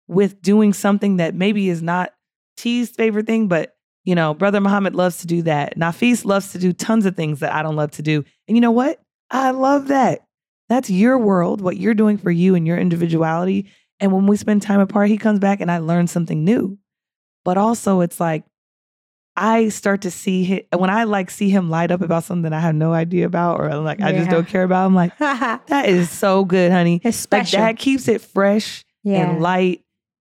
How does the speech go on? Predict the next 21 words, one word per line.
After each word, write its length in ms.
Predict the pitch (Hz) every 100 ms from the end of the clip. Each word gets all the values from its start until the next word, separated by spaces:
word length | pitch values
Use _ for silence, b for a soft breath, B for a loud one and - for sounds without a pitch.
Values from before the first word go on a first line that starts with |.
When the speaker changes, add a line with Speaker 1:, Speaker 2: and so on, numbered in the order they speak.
| _ -
Speaker 1:
and 600 | 165 160 160 156 156 147 _ _ _ _ _ _
it 160 | 196 180
lets 240 | 196 -
me 100 | 185
know 200 | 180 180
that 140 | 170 160
he's 220 | 175 165
still 220 | - 165
trying 340 | - 165 156
to, 280 | 151 151 156 -
you 100 | 185
know, 200 | 175 147
get 260 | 151 170 165
the 80 | 151
things 360 | - 151 139
that 120 | 151 147
are 60 |
for 180 | 147 147
him 340 | 147 151 143 -
and 160 | 151
not 260 | 151 147